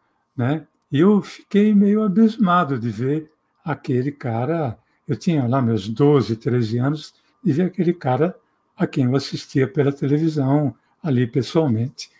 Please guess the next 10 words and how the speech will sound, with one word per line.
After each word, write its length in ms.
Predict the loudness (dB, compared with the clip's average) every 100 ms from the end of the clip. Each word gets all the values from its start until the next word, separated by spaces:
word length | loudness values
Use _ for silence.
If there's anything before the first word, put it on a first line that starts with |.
| _ _ _ _ -2
Tinha 240 | 2 4
o 160 | 4 4
Volpe, 600 | 6 6 6 0 -18 -20 _ _
que 100 | -4
era 160 | 0 0
um 280 | 0 2 2
alemão, 600 | 2 2 4 4 2 -4 _ _ _ _ _ _ _ _
um 140 | -10 -8
físico 460 | -2 0 0 -4
privilegiado, 920 | -6 -2 0 0 0 0 0 0 -2